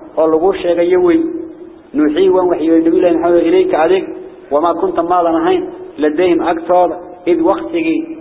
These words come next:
yulquuna ay tuurayeen, aqlaamahum qoryahoodii, ayuhum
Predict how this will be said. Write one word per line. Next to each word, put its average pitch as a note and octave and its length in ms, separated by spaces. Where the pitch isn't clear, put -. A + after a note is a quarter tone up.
yulquuna E3+ 460
ay D#3 160
tuurayeen, F3 500
aqlaamahum E3+ 760
qoryahoodii, F3+ 640
ayuhum F#3 380